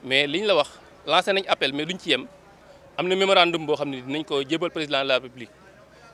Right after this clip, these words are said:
am na boo xam ne aussi dinañ ko jébal ministre de l'Intérieur ak suñu ministère de tutelle, pour que ñoom ñëpp ñu xam jafe-jafe yi, te xam nañ ko sax,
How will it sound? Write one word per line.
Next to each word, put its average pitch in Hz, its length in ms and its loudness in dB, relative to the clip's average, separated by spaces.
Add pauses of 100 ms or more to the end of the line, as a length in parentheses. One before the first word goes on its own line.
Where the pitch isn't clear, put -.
am 156 140 0
na 180 80 0
boo 175 160 2
xam 180 100 -2
ne 170 60 -4
aussi 151 180 -8
dinañ 139 180 -8
ko 143 160 -8
jébal 143 220 -6
ministre 143 300 -8
de 135 40 -8
l'Intérieur 131 540 -2 (480)
ak - 120 -6
suñu 143 160 -6
ministère 143 360 -6
de 135 80 -10
tutelle, 147 320 -2 (1000)
pour 160 100 -2
que 170 100 -4
ñoom 156 280 -2
ñëpp 185 140 6 (200)
ñu 151 160 -6
xam 165 260 2
jafe-jafe 156 380 0
yi, 143 100 -2
te 175 120 0
xam 208 240 2
nañ 208 140 2
ko 170 100 -2
sax, 165 200 0